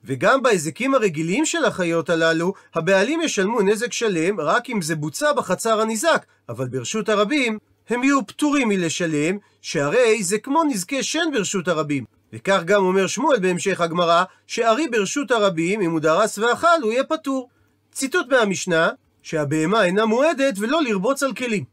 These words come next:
ומביאה הגמרא שלוש גרסאות לדברי רבי אלעזר. גרסה ראשונה, אמר רבי אלעזר, לא שנו במשנה שרביצת הבהמה על הכלים זה תולדה של קרן,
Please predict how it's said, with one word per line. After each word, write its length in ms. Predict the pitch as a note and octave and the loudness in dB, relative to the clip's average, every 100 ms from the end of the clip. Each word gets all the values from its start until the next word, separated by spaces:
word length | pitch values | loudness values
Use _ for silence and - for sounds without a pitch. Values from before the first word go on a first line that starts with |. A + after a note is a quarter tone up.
| _ _ - | _ _ -4
ומביאה 340 | E3 A3 D4+ | -2 2 2
הגמרא 440 | C4+ B3+ A3+ F3 G#3+ | 2 2 2 2 0
שלוש 380 | F3+ G3+ C4+ | -2 0 0
גרסאות 600 | E3+ G3 - B3+ E4+ D4 | 0 -2 0 2 2 2
לדברי 340 | C4 A3 A3 D#4 D#4 | 0 -6 -2 0 2
רבי 200 | A3 A#3+ | 2 0
אלעזר. 400 | B3 A3 D#3 A#2+ D3 | 2 0 -2 -4 -4
גרסה 340 | D4 - G3 | -4 0 0
ראשונה, 440 | B3+ G#3+ A#3 D#3+ A2+ A3 | 0 -2 -2 -2 -4 -2
אמר 240 | C#4+ D#4+ | 2 2
רבי 220 | D#4 D4+ | 2 0
אלעזר, 340 | D4+ C#4+ G#3+ G#3+ - _ _ | -4 -2 -2 -2 -6 _ _
לא 220 | G3 F4 F4+ | 0 2 4
שנו 300 | A3 G3+ G3 | 2 2 4
במשנה 580 | G3+ G3+ - G3+ G3 G3 | 2 0 0 2 4 2
שרביצת 600 | G#3 F#3 D#3+ C#3 B3 B3+ | 0 -2 -2 -2 0 0
הבהמה 480 | G#3+ F#3 F3+ A3 B3 | 0 0 2 2 2
על 100 | G3 | 0
הכלים 400 | - F#3+ B3+ G#3+ | 0 -2 -2 -4
זה 100 | F3+ | -4
תולדה 400 | G3+ F#3 G3 G#3+ | -2 -2 -2 -2
של 180 | A3 | -4
קרן, 380 | - E3+ D#3+ F3 | -4 -2 0 0